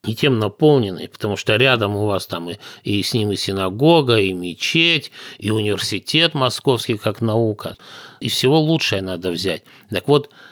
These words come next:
каббалисты, они, конечно, несоизмеримо как бы выше по-, были по интеллекту, и они поняли, вот можно так закончить, что, во-первых, нужна ставка на интеллект, нужно каким-то образом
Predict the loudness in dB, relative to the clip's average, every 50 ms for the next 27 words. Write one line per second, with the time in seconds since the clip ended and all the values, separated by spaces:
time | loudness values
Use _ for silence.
0 | -20 -8 -2 -2 0 2 4 4 6 6 4 2 2 0 0 2 2 2 2 2
1 | 2 2 4 4 2 2 0 -2 -4 -6 -4 -4 -4 -2 0 2 0 0 0 0
2 | -4 -4 -4 -4 -4 -4 -4 -4 -2 -2 -2 -2 -2 0 0 2 2 4 4 4
3 | 4 2 2 0 -4 -8 -10 -12 -12 -12 -12 -8 -6 -4 -2 2 2 2 2 2
4 | -2 -6 -6 -8 -8 -8 -6 -4 -4 -4 -4 -4 -6 -6 -6 -6 -6 -6 -6 -4
5 | -2 0 0 2 0 0 0 0 -2 -2 -2 _ -20 -20 -20 -20 -20 -20 -20 -20
6 | _ -2 0 2 2 4 4 4 2 2 2 2 2 4 4 4 4 2 2 0
7 | -2 -4 -4 -6 -6 -4 -4 -4 -4 -4 -6 -6 -4 -4 -4 -4 -2 0 -2 0
8 | 2 2 2 2 0 -4 -8 -8 -6 -2 0 0 0 0 2 2 4 4 6 4
9 | 4 2 -2 -6 -18 -20 -20 _ _ _ _ -12 -6 -2 0 0 0 0 0 0
10 | 0 0 0 0 -2 -6 -4 0 2 0 0 0 -4 -8 -6 -4 -4 -4 -6 -6
11 | -6 -6 -6 -4 -4 -4 -4 -4 -6 -10 -20 _ -20 -20 -20 -20 -16 -8 -2 0
12 | 0 0 0 -2 -4 -6 -6 -8 -10 -6 -6 -6 -2 -2 -2 0 2 2 2 2
13 | 0 0 0 -2 -4 -6